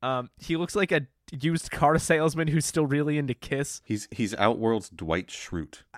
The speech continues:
Speaker 1: He lacks the, uh, unself-aware zaniness of a Dwight Schrute.
Speaker 2: Sure.
Speaker 1: He's got all, all of his, like, social, he can read social cues.
Speaker 2: Y-
Speaker 1: I think he's just a dork.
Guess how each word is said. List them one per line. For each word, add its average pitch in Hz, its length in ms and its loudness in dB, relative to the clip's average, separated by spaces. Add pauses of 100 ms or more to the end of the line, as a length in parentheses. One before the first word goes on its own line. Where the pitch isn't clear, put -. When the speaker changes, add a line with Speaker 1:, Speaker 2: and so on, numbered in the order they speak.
Speaker 1:
He 202 280 0
lacks 170 400 2
the, 147 280 2
uh, 127 260 2 (140)
unself-aware 156 1300 0
zaniness 131 1000 -2 (280)
of 120 200 -6
a - 40 -6
Dwight 120 340 -2
Schrute. - 340 -10
Speaker 2:
Sure. 85 320 2 (160)
Speaker 1:
He's 196 260 -2
got 220 260 6 (280)
all, 185 280 8
all 208 200 10
of 185 100 6
his, 165 160 2
like, 147 220 2
social, 147 680 0 (280)
he 214 200 2
can 208 160 -2
read 175 200 0
social 160 400 0
cues. 120 500 -4 (220)
Speaker 2:
Y- 123 200 -8
Speaker 1:
I - 40 -2
think 170 160 -6
he's 170 180 -2
just - 220 -6
a 127 40 -4
dork. 139 400 -2